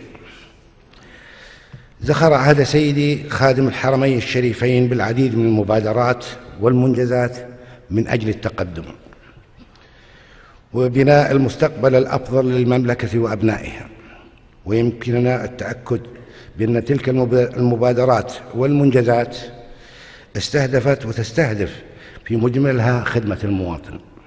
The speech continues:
والارتقاء به وتحقيق رفاهيته وتوفير كافة احتياجاته باعتباره محور التنمية.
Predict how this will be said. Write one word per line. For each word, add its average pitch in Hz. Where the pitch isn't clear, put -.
والارتقاء 117
به 98
وتحقيق 131
رفاهيته 117
وتوفير 117
كافة 123
احتياجاته 120
باعتباره 107
محور 101
التنمية. 95